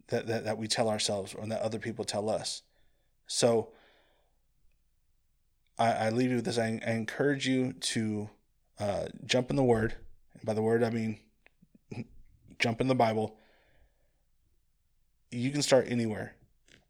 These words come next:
Um, I, I, you know, I gave you a few verses today, but just, you know, or a few books really to go through it. Just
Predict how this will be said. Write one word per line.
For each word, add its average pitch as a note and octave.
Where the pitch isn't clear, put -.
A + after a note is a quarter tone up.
Um, G#2
I, A2+
I, -
you A2+
know, A2+
I A#2
gave A#2+
you A#2+
a A2
few C3+
verses B2
today, A2+
but A2+
just, -
you A#2
know, A2+
or G#2
a G#2
few B2+
books B2
really A2
to G#2
go G#2
through G#2
it. E2+
Just -